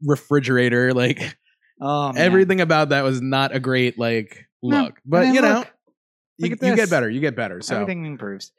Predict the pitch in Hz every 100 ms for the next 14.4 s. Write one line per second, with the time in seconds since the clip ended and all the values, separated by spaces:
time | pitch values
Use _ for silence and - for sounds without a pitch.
0 | - 131 120 - - 214 143 185 180 185
1 | 151 160 156 151 139 113 87 - _ _
2 | _ _ 143 - - _ _ _ - 147
3 | 151 147 143 131 117 107 104 98 92 -
4 | - - 120 _ 123 156 160 151 143 139
5 | 135 - _ _ _ 123 143 139 127 143
6 | 175 175 165 151 175 180 160 156 151 143
7 | 143 139 135 127 151 156 170 165 143 131
8 | - 151 165 226 214 226 269 233 _ -
9 | 165 180 165 143 120 101 107 175 185 190
10 | 180 170 180 233 262 277 240 226 226 214
11 | 180 175 180 175 160 139 135 135 131 139
12 | 143 127 131 123 123 117 113 110 110 113
13 | 110 101 110 104 156 139 123 147 - 117
14 | 104 - -